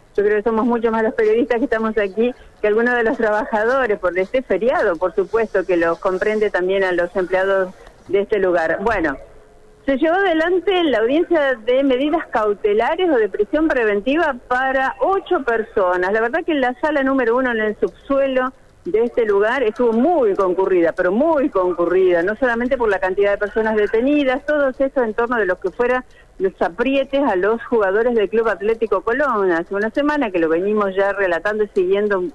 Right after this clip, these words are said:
este, pormenorizadamente allí a la vera de la autopista, eh, Santa Fe Rosario, en el Club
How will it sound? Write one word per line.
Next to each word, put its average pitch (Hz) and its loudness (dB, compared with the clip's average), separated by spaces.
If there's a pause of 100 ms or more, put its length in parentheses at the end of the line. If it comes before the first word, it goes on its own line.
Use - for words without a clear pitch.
este, 180 0
pormenorizadamente 202 -2
allí 208 0 (300)
a 175 0
la 196 2
vera 214 2
de 208 2
la 196 2
autopista, 190 -2 (600)
eh, 170 2
Santa 202 -2
Fe 220 -2
Rosario, 196 0
en 180 2
el 175 0
Club 226 0